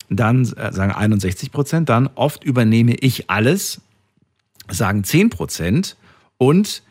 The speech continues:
ich lasse mich immer ge-, ich lasse mich immer gerne einladen, sagen ein Prozent. Ist interessant, dass es nur ein Prozent ist. Ich glaub, die Dunkelziffer ist größer. Ist eine Vermutung von mir. Ich weiß nicht, ob ich richtig liege.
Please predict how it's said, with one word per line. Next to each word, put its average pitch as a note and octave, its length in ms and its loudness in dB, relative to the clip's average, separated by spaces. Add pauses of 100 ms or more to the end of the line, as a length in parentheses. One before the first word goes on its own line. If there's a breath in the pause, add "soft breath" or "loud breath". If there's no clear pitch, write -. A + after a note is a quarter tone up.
(180 soft breath)
ich G2+ 160 -6
lasse A#2+ 240 0
mich A2+ 200 2
immer A2+ 180 0
ge-, G2 180 -6
ich A2 140 -12
lasse C3 240 0
mich A#2+ 180 -2
immer A#2+ 180 2
gerne G2 380 0
einladen, A#2 680 2 (360 loud breath)
sagen G2 540 -2 (120)
ein F#2+ 300 0
Prozent. - 640 -10 (540 soft breath)
Ist - 80 -12
interessant, A2 420 -4
dass G2+ 100 -6
es - 120 -10
nur G#2 120 -2
ein F2 120 -4
Prozent G2+ 420 -4
ist. - 140 -8
Ich - 80 -16
glaub, E2+ 180 -10
die D3+ 100 -12
Dunkelziffer - 640 -8
ist - 160 -14
größer. - 440 -12 (100)
Ist A3 220 -2
eine G#3+ 100 0
Vermutung C3+ 500 2
von C#2 220 -8
mir. C2+ 240 -12
Ich B2 160 -6
weiß A2+ 160 -2
nicht, G#2+ 140 -4
ob F2+ 80 -4
ich F#2 160 -10
richtig - 340 -14
liege. D2 220 -14